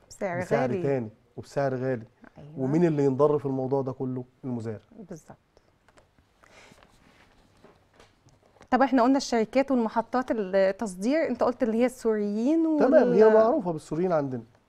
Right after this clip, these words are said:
Speaker 1: تمام. طيب، عايزين ايه، اعرف مقترحات حضرتك، عايزين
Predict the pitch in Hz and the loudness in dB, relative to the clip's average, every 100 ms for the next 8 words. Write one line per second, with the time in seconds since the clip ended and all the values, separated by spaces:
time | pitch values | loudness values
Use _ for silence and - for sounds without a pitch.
0 | - - _ _ _ _ _ _ _ - | -20 -20 _ _ _ _ _ _ _ -10
1 | 170 165 156 143 _ _ _ _ _ _ | -8 -8 -8 -14 _ _ _ _ _ _
2 | _ - _ 208 196 - 233 240 427 349 | _ -20 _ -4 -4 0 0 2 0 0
3 | 240 262 - - 330 311 - - - 226 | -2 -6 -2 0 2 0 -6 -18 -4 0
4 | 220 - 269 208 185 226 254 247 - - | 0 -2 -4 -2 -2 -4 -6 -8 -8 -4
5 | 208 | 0